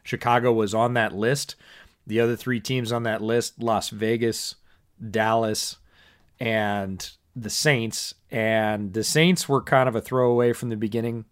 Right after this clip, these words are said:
They're some tens of millions over the cap, was never a likely destination for him. Las Vegas was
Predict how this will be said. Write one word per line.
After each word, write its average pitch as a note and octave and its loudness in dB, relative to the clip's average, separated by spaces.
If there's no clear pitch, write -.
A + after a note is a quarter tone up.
They're G#2 -2
some G#2+ -6
tens D#3 4
of C#3+ -2
millions C#3 2
over B2 0
the A#2 -2
cap, A2+ 0
was B2 2
never C3 8
a A#2+ 6
likely A2+ 0
destination G#2 -4
for G2 -6
him. G2+ -4
Las C#3 6
Vegas G3+ 4
was F#3 0